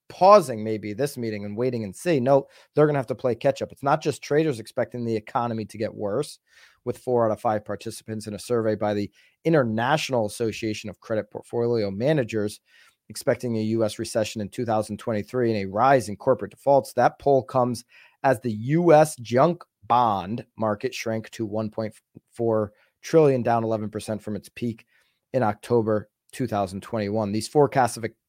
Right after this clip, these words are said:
economic gloom has investors on the hunt for bond markets primed to outperform the global rate hike cycle indeed, uh, happening. Okay, so,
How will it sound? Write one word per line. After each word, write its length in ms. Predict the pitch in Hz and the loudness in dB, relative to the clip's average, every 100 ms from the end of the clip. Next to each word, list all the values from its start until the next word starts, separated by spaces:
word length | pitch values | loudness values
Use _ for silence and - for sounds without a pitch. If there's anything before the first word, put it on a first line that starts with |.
| _ | _
economic 640 | 165 156 123 143 156 123 | 2 2 4 6 6 2
gloom 460 | - 117 156 170 117 | -2 2 4 4 2
has 160 | 110 110 | -2 -4
investors 520 | 107 123 143 139 120 | -2 2 2 0 0
on 140 | 120 | 0
the 60 | 101 | -2
hunt 400 | - - 151 110 | -2 2 2 2
for 100 | 110 | -8
bond 340 | - 117 120 | 0 2 2
markets 420 | 107 104 - 101 - - _ _ _ - | 0 -4 -6 -12 -16 -20 _ _ _ -8
primed 500 | - 143 165 170 156 | 0 4 4 4 0
to 100 | - | -2
outperform 760 | 120 127 - - 120 117 117 | 0 0 0 -8 -4 -2 -2
the 80 | 107 | -4
global 560 | 107 110 110 110 110 107 _ _ _ 117 | -4 -2 0 0 -2 -4 _ _ _ -2
rate 200 | 117 101 | -2 0
hike 240 | 104 107 | -4 -4
cycle 540 | - 104 101 104 98 - | -4 -6 0 -2 -2 -6
indeed, 520 | 107 101 104 101 90 _ _ | -8 -6 -4 -4 -8 _ _
uh, 420 | 101 95 92 92 92 _ _ _ | -8 -6 -6 -8 -10 _ _ _
happening. 420 | - 107 - - - | -10 -8 -8 -12 -12
Okay, 280 | - 117 | -4 -2
so, 340 | 110 131 117 | 2 4 2